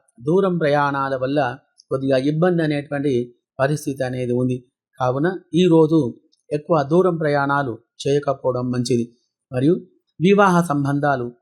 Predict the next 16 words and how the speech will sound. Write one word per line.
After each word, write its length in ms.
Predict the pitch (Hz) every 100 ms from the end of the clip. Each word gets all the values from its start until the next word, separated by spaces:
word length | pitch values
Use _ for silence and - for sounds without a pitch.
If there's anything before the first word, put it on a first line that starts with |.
| _ -
కుదిరేటువంటి 720 | 170 196 196 180 170 156 143 131
గ్రహస్థితి 440 | 139 135 131 123
కలదు. 340 | 123 127 123 - _ _ _ _
సుఖమైన 540 | - 156 151 143 131
దాంపత్య 580 | 123 131 139 139 131 135
జీవనం 440 | 123 127 135 220 131
గడపగలరు. 500 | 120 123 120 120 120 120 _ _ _ 127
బంధువుల 420 | 139 160 165 147
కలయిక, 440 | 135 127 123 127 160 - _ _ _ -
అనుకున్నటువంటి 760 | 180 202 214 190 180 175 165 156
పనిలో, 480 | 151 139 143 117 - -
మీరు 440 | 143 165 202 208 -
అనుకున్నటువంటి, 760 | 156 165 170 156 151 165 156 160
మీరు 380 | 139 135 127
చేసేటువంటి 540 | 165 170 165 160 143 139
పనిలో 500 | 131 131 143 120